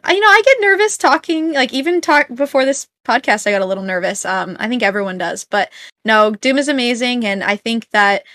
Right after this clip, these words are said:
he and I kinda have that, uh, like, banter back and forth, like, pretty, pretty well, pretty well done, and, you know, we're both artists at the same time, so we can spend,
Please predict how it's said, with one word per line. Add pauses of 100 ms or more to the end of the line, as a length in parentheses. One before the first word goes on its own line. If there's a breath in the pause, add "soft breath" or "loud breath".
(240 soft breath)
he
and
I
kinda
have
that,
uh,
like, (120)
banter
back
and
forth, (140)
like, (200)
pretty,
pretty
well,
pretty
well
done,
and, (480 loud breath)
you
know,
we're
both
artists
at
the
same
time,
so
we
can
spend,